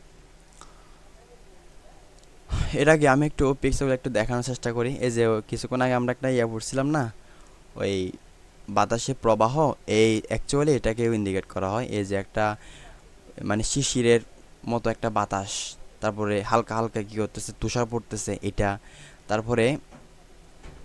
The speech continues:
এটা হচ্ছে একটা গহীন জঙ্গলকে ইন্ডিকেট করা হয়েছে। কেমন?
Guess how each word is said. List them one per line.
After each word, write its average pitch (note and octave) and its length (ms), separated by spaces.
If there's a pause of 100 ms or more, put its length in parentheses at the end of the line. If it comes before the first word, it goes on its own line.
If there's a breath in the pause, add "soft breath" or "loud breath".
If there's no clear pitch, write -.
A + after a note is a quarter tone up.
(640)
এটা A2+ 220
হচ্ছে B2+ 220
একটা B2 200
গহীন A#2 440
জঙ্গলকে G#2+ 420
ইন্ডিকেট G#2 260
করা F#2 180
হয়েছে। F#2 340 (1300)
কেমন? A#2 280